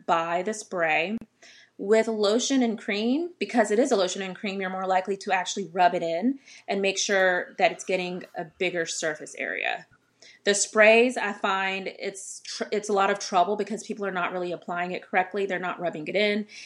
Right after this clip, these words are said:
It's kind of haphazard where they're spraying it. If you think about a spray, there's going to be gaps in where you spray, and so there's going to be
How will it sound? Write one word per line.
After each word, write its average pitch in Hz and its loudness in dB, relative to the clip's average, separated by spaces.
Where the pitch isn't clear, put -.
It's - -4
kind 185 2
of 175 2
haphazard 180 2
where 170 2
they're 165 2
spraying 190 -2
it. 196 0
If 190 -4
you 196 -4
think 196 -2
about 190 0
a - 0
spray, 185 2
there's 175 -4
going 180 -4
to 180 -6
be 160 -8
gaps - -2
in 180 -6
where 180 -2
you 180 -6
spray, 170 0
and 196 -10
so 185 -8
there's 170 -6
going 175 -8
to 180 -8
be 170 -8